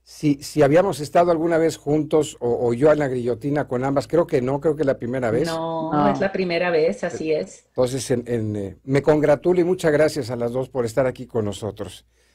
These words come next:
Speaker 1: Tatiana, empiezo contigo, si no tienes inconveniente, y, y ya me conoces cómo soy.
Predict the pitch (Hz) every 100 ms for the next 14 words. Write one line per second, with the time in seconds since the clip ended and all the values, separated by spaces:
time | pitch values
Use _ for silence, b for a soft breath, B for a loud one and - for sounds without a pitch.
0 | _ 156 147 185 185 175 240 233 233 180
1 | 147 175 180 156 170 165 175 165 139 139
2 | 131 143 160 165 185 185 - 131 127 131
3 | 127 117 143 147 139 135 135 127 - 127
4 | 120 107 101 80